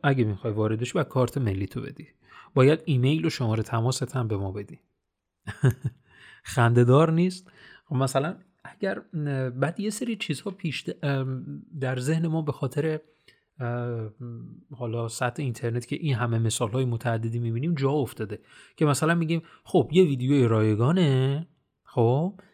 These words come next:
یه ویدیو رایگانه، من آخرش ایمیل مخاطبین رو می‌گیرم. نه، من اول باید صحبت بکنم چرا، به چه علت، به چه چیزی. و الان شما نیاز به این مسیر داری. من این مسیر رو یه وبینار جدید دارم که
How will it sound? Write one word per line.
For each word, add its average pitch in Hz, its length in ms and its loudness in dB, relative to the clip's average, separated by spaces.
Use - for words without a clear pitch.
یه 165 120 2
ویدیو 131 260 0
رایگانه، 147 580 0
من 180 300 -4
آخرش 165 560 -2
ایمیل 151 400 4
مخاطبین 117 540 -2
رو 117 120 -2
می‌گیرم. 104 480 -6
نه، 175 480 -4
من 180 140 2
اول 202 220 0
باید 190 240 -2
صحبت 156 400 -4
بکنم 165 500 -4
چرا، 143 440 -2
به - 220 -10
چه 131 180 -2
علت، 131 360 0
به 110 100 -4
چه 139 160 -4
چیزی. 135 480 -6
و 151 160 6
الان 170 360 0
شما 175 240 -2
نیاز 170 460 0
به 131 60 -6
این 127 280 -4
مسیر 98 460 -4
داری. 101 180 -10
من 185 160 6
این 202 140 2
مسیر 160 360 0
رو 180 60 2
یه 180 120 4
وبینار 135 460 2
جدید 127 440 0
دارم 165 240 2
که 160 240 -2